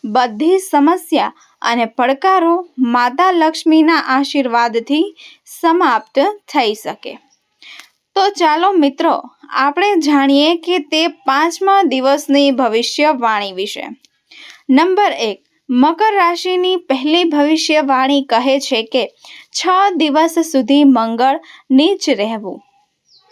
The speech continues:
મકર રાશિના જાતકો માટે વરદાન અને સન્માનનો આ વિષય સાબિત થવાનો છે.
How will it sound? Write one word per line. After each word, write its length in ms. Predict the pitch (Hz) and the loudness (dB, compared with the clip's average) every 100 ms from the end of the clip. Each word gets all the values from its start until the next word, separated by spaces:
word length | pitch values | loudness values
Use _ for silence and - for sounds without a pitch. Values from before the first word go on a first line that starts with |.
| - - | -8 0
મકર 380 | 247 247 233 202 | 0 2 0 2
રાશિના 560 | 214 240 262 240 240 | 0 -2 -4 -2 -2
જાતકો 580 | 240 254 240 269 277 330 | -2 0 0 0 0 0
માટે 560 | 370 285 247 247 269 285 - - - | 2 0 0 0 0 0 -4 -16 -6
વરદાન 600 | 254 254 277 330 415 440 - | 0 0 2 2 2 -2 0
અને 220 | 311 370 | 0 0
સન્માનનો 920 | 370 302 269 262 277 359 415 349 320 | 0 2 4 4 4 2 2 4 4
આ 360 | 359 - 330 339 | 4 2 0 0
વિષય 460 | 285 277 339 311 339 | 0 0 0 2 0
સાબિત 880 | - 262 277 240 254 - 254 262 262 | 0 -2 0 -2 -6 -2 0 0 -2
થવાનો 500 | 269 220 240 214 165 | -2 0 0 -2 -6
છે. 220 | - 285 | -10 -14